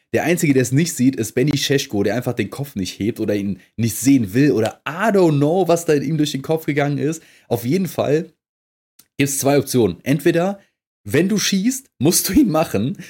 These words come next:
oder du legst den wie jeder normale Mensch quer auf Xavi Simons und du musst den querlegen. Da gibt's eigentlich kein Wenn und Aber.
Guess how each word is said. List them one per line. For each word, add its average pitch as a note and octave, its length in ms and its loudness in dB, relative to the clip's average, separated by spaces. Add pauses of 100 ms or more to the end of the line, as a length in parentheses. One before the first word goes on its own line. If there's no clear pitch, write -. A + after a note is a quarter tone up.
(120)
oder F3+ 280 6
du D3 100 4
legst D#3 320 2
den C#3+ 160 4
wie A#2 80 2
jeder C#3+ 300 2
normale C3+ 400 2
Mensch C#3 240 0
quer B2+ 240 0
auf A#2+ 100 -2
Xavi A#2+ 300 -2
Simons G2+ 320 -4
und - 120 -8
du B2 100 2
musst B2+ 360 2
den G2 120 -2
querlegen. - 420 -10
Da G#2 100 -6
gibt's C#3+ 240 -4
eigentlich C3+ 220 0
kein C3 200 -2
Wenn B2+ 140 2
und A#2+ 80 -2
Aber. F#2 440 -4